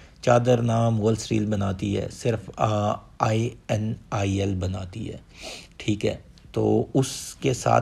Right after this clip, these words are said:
ये कंपटीटर और, अ, अगर ये इसका देखा जाए तो इसका हुजम पिछले चंद एक सालों में बड़ा बड़ा है, इसलिए मैंने इसके बारे में, मेरे ख्याल में इसके बारे में मैंने अभी तक वीडियो भी नहीं कवर की, लेकिन I will cover video on specific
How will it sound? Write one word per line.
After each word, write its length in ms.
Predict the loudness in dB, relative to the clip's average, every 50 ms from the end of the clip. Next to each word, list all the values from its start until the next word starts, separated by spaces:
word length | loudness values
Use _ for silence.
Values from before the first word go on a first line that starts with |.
| 2 0
ये 140 | 0 0 0
कंपटीटर 640 | 0 -2 -2 -2 -2 -4 -4 -6 -4 -2 -2 0 0
और, 160 | 0 0 0
अ, 600 | 0 0 -2 -2 -2 0 0 2 0 0 -2 -2
अगर 220 | 0 2 2 2
ये 160 | 2 2 0 -2
इसका 260 | -2 -2 0 0 0
देखा 280 | 0 0 -2 -2 -2
जाए 200 | -2 0 0 0
तो 100 | 0 -2
इसका 220 | -2 -4 -2 -4 -2
हुजम 380 | -2 -2 -2 -2 -2 -4 -4 -6 -8 -8
पिछले 340 | -8 -8 -4 -4 -4 -4 -4 -8 -14 -20 -20 -20 -20 -20 -20 -20 -20 -6 -4
चंद 220 | -2 0 2 0
एक 120 | 0 -2
सालों 260 | -2 -2 -2 -2 0 0
में 220 | -2 -2 -4 -2
बड़ा 220 | -2 0 0 0
बड़ा 260 | 0 0 0 0 0 -2
है, 180 | -4 -6 -8 -10 -10 -8
इसलिए 260 | -6 -2 0 0 2
मैंने 220 | 2 2 0 0 0
इसके 200 | 0 0 0 2
बारे 260 | 2 4 4 4 2
में, 200 | 2 2 0 -2 -4 -12 -20 -20 -20 -20 -10 -2 0
मेरे 160 | 0 0 0
ख्याल 180 | 0 0 0
में 120 | 0 0 0
इसके 180 | 0 0 2
बारे 220 | 4 4 4 4 4
में 60 | 2
मैंने 160 | 2 0 0
अभी 140 | 0 0 0
तक 100 | 0 0
वीडियो 300 | 0 0 2 2 4 4
भी 120 | 4 4 2
नहीं 100 | 2 2
कवर 240 | 2 2 0 0 -2
की, 140 | -2 -2
लेकिन 220 | 0 0 0 0 -2
I 140 | -2 0 0
will 200 | 0 -2 0 0
cover 200 | 0 2 2 2
video 640 | 0 -2 -4 -6 -4 -2 -2 -2 0 0 0 0 0 -2
on 220 | -2 -2 -2 -4 -4
specific 440 | -6 -6 -6 -4 -6 -6 -4 -6